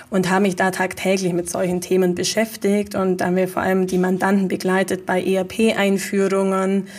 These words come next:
haben so Sachen durchgeführt wie Program Maturity Assessments, wo man schaut, wie gut sind die Projekte aufgestellt, wo gibt's Risiken, wie geht man die Risiken an?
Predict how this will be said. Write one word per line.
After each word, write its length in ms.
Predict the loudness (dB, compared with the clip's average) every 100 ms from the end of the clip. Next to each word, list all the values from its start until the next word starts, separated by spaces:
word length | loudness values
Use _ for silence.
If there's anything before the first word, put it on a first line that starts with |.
| -16 -16 -10
haben 160 | -4 -2
so 140 | 0
Sachen 360 | 0 0 0 2
durchgeführt 640 | 0 0 -2 0 0 0
wie 160 | 0 0
Program 440 | 0 0 2 2
Maturity 540 | 0 0 0 2 0
Assessments, 480 | 0 0 0 0 0 0
wo 60 |
man 120 | 0
schaut, 320 | -2 0 0 -2
wie 80 |
gut 220 | -2 -4 -2
sind 160 | -2
die 40 | -2
Projekte 600 | -4 0 0 0 -4 0
aufgestellt, 880 | -2 -2 -6 -4 0 0 2 -2 -6 -18 -16 -14 -2
wo 500 | 2 4 4 2 -2 -4
gibt's 400 | -4 -4 -8 -4
Risiken, 920 | -2 -2 0 0 0 0 0 0 -2
wie 200 | -4 -4
geht 180 | -4 -2
man 140 | -2
die 100 | -2
Risiken 520 | -2 -4 -4 -6 -6 -2
an? 560 | 2 4 2 0 -6